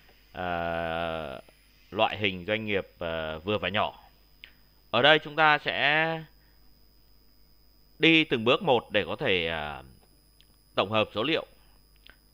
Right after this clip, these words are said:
Đầu tiên chúng ta sẽ làm cái bước một đây, tôi đã ghi sẵn ở đây rồi. Quy kiểm tra đầu ra đầu vào. Thì dường như là chúng ta chưa làm hóa đơn công trình, chưa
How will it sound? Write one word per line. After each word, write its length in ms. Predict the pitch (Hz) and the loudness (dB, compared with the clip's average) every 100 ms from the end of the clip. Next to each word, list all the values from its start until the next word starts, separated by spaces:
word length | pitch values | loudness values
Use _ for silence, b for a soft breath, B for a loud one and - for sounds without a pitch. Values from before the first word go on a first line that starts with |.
| - | -6
Đầu 100 | 127 | -2
tiên 160 | 151 165 | 0 0
chúng 120 | 151 | 2
ta 200 | 160 156 | 2 2
sẽ 520 | 151 85 147 165 165 | 0 -2 0 0 0
làm 300 | 143 123 101 104 | 4 4 4 -2
cái 120 | 113 | -4
bước 180 | 127 143 | -4 0
một 120 | 117 | 2
đây, 140 | 110 107 - | 2 -2 -8
tôi 140 | 120 | -6
đã 160 | 78 101 | -4 -6
ghi 180 | 117 117 | -6 -6
sẵn 180 | - | -4
ở 80 | 120 | 0
đây 160 | 113 110 | 2 2
rồi. 140 | 95 82 _ b b b _ | 0 -4 _ b b b _
Quy 320 | 123 123 113 | -4 -2 -2
kiểm 220 | 110 98 76 | -2 -6 0
tra 160 | 113 | 2
đầu 240 | 104 92 85 | 2 0 2
ra 200 | 113 107 | 4 4
đầu 140 | 98 | 2
vào. 240 | 95 98 - - _ b b b b - | 2 2 0 -16 _ b b b b -8
Thì 140 | 117 | -4
dường 280 | 117 151 151 | 4 4 4
như 160 | 175 175 | 0 4
là 140 | 143 | 2
chúng 220 | 135 139 | 2 -2
ta 220 | 165 160 | 2 2
chưa 360 | 156 170 165 156 | 0 0 2 4
làm 300 | 143 113 107 | 6 4 2
hóa 200 | 104 123 | 2 2
đơn 420 | 151 147 139 139 - | 2 0 -4 -10 -6
công 160 | 139 | -2
trình, 200 | 143 98 - _ _ _ | 0 0 -4 _ _ _
chưa 160 | 151 | -2